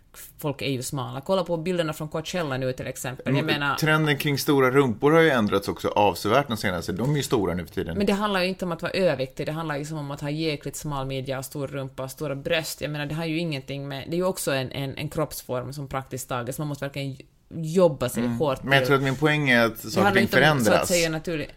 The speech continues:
Speaker 1: Nej, men det förändras inom en väldigt, in-, in-, in-, inom vid-, väldigt snäva gränser.
Speaker 2: Ja, om
Speaker 1: Alltså
Speaker 2: du har en överblick på tjugo, trettio år kanske, men om du tittar på
Speaker 1: Femtio,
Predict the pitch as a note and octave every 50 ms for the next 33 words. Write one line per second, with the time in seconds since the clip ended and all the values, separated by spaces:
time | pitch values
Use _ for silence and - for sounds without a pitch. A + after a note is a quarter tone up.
0 | - - - - - - - - - - G3 G#3+ A3+ A#3 A3 A3+ A#3+ A#3+ A#3 G#3
1 | G#3 - A3 A3+ A#3+ A#3+ G3 F#3 - - - - B3+ C4 A#3 F#3+ E3 D3+ D3 -
2 | - D#3 E3 D#3 D#3+ G3+ G#3+ G#3 F3 D#3 C#3+ C#3+ C#3+ - - - - - F#3 F#3
3 | F3 E3 - - - G3 F#3 F3 - - F3+ F#3 F3 E3 E3 E3 - - E3 F3
4 | F3 E3+ E3+ F#3 F#3+ F3+ - E3 F#3+ F#3 E3 D#3+ - - - F#3+ F#3+ F#3+ F3 D#3
5 | E3 E3 D#3+ F3+ F3+ F3+ F3 E3 - - - B2 E2 - - - B2 B2 B2 B2+
6 | C3 B2+ B2+ C#3+ C3+ C3 C3 B2+ B2+ B2+ B2 A#2+ A#2 A2 A2 G#2+ A2 A2+ A2 G#2+
7 | - - A2+ G#2+ - - B2+ A#2 G2+ F#2 G2 G2+ - G#2+ G2+ - - G#2 F2 F#2+
8 | D3+ E3 D3 G#2 - G2+ D2+ F2+ - G#2+ G2+ G2+ G2+ G#2 G#2+ G#2+ G#2+ - C#4 C4+
9 | C4+ C4 C4 B3+